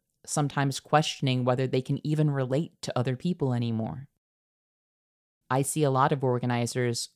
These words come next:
who are normally outgoing and passionate about reaching people becoming more frustrated and resentful. The invisibilization of covid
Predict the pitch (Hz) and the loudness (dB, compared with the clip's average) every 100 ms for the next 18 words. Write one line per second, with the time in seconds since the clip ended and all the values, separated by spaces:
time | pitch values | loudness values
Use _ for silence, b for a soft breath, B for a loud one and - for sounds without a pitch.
0 | - 143 143 131 139 147 175 202 214 208 | -8 -4 -2 0 2 2 2 2 0 0
1 | - 143 - 131 127 110 101 - 120 120 | 0 0 0 0 0 0 -4 -4 -4 -2
2 | 117 - 131 151 - 165 - 131 123 - | -4 -2 -2 -2 0 0 0 -2 -2 -2
3 | 135 - 123 110 113 - 117 110 - _ | -6 -4 -4 -4 -6 -4 -4 -4 -10 _
4 | _ _ _ 143 139 185 202 165 143 139 | _ _ _ -6 0 2 2 2 -2 -2
5 | 135 123 - 120 113 113 - - 123 120 | -2 -2 -2 -2 -2 -4 -6 -4 0 0
6 | 123 120 123 - 120 117 - _ _ _ | 0 -2 -4 -4 -6 -6 -10 _ _ _
7 | _ _ _ _ _ _ _ _ - 151 | _ _ _ _ _ _ _ _ -4 -2
8 | 151 151 147 165 170 156 143 127 135 127 | 0 0 2 0 0 2 2 2 0 -2
9 | 131 117 - 131 127 123 120 | -4 -4 -4 -4 0 -2 -2